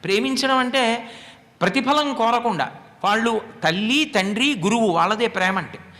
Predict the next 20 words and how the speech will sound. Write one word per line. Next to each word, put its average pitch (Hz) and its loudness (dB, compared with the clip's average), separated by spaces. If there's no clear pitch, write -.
అంతేగాని 220 -2
ప్రతి 226 -2
పనికి 247 0
మాలిన 247 2
మాట 240 0
ప్రేమ 226 0
అనకూడదు. 214 -4
కాబట్టి 214 2
అలా 190 4
ప్రేమించి 285 0
వాళ్ళు 262 0
భక్తితో 240 0
ఉన్నారే, 254 2
అందుకు 202 2
లొంగిపోయాడు 175 -2
కృష్ణ - -12
పరమాత్మ. - -14
కాబట్టి 214 4
ఇప్పుడు 208 -4
వాళ్ళు 233 0